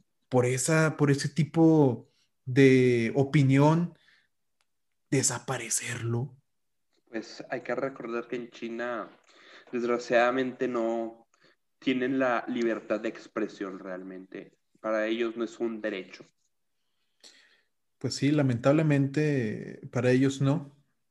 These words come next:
Speaker 1: Nosotros yo creo que, eh, no tomamos en cuenta que nuestro derecho de, de libre expresión es sumamente importante, ¿no? Para, para, incluso para hacer estos podcasts, ¿no?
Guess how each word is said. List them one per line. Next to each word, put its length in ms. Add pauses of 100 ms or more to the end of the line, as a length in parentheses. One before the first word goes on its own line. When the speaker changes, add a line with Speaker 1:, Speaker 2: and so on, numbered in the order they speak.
(120)
Speaker 1:
Nosotros 600
yo 80
creo 180
que, 540 (420)
eh, 520
no 220
tomamos 400
en 140
cuenta 380
que 100
nuestro 560
derecho 580
de, 460
de 160
libre 260
expresión 760 (320)
es 380
sumamente 580
importante, 800
¿no? 300 (420)
Para, 560 (640)
para, 420
incluso 600
para 160
hacer 240
estos 300
podcasts, 600
¿no? 300